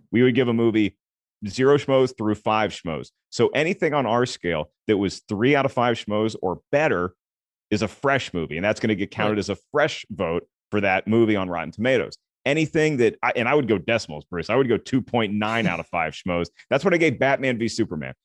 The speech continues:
Speaker 1: Now, does that mean that I think it's a terrible movie? No, I got a lot out of it. I just couldn't quite get it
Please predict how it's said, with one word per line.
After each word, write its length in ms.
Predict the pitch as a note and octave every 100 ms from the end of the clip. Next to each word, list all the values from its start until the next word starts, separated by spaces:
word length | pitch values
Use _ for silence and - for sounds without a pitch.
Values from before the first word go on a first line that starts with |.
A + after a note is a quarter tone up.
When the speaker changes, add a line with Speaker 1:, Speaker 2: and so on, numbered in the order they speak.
| -
Speaker 1:
Now, 80 | B2+
does 120 | A2+
that 180 | C3+ D3+
mean 220 | D#3 D#3
that 100 | A#2+
I 80 | A#2+
think 220 | C3 A#2+
it's 120 | A2
a 40 | F2+
terrible 460 | - G#2+ A#2+ C3
movie? 300 | C3+ D3 D#3+ -
No, 300 | D#4+ G3 -
I 60 | F3+
got 160 | G3+ E3+
a 60 |
lot 260 | C#3+ E3+ D3+
out 200 | F3 D#3+
of 60 |
it. 140 | B2+ B2 _ -
I 80 | C3
just 240 | C#3 -
couldn't 320 | - D3 C#3
quite 360 | - F3 - A2+
get 160 | A2+
it 180 | A2+ -